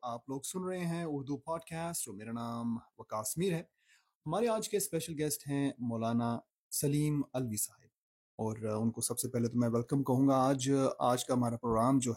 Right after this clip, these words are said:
है वो रमज़ान के बारे में होगा। तो चलते हैं मौलाना साहब की तरफ।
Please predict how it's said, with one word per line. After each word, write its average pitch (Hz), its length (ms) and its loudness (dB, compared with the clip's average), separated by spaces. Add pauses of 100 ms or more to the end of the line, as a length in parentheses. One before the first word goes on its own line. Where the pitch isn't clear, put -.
है 104 140 -12 (100)
वो 110 420 0 (120)
रमज़ान 117 500 6
के 151 100 4
बारे 127 220 4
में 120 140 8
होगा। 123 240 2 (640)
तो 160 80 0
चलते 151 320 4
हैं 139 280 6 (160)
मौलाना 101 200 2
साहब - 160 -2
की - 120 -20
तरफ। - 300 -4